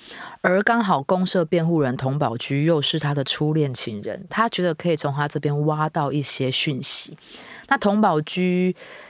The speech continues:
碍于以前的情面啊，当然心里也还是有遗憾，还是爱着他的，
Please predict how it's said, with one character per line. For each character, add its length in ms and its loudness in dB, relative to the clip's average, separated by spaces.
碍 180 2
于 180 0
以 100 0
前 160 -4
的 100 -4
情 260 -4
面 280 -4
啊， 100 -6
当 160 0
然 140 0
心 240 0
里 160 0
也 100 -2
还 160 -2
是 260 0
有 180 -2
遗 200 -4
憾， 200 0
还 120 -2
是 120 -4
爱 180 -2
着 140 -4
他 240 -4
的， 200 -6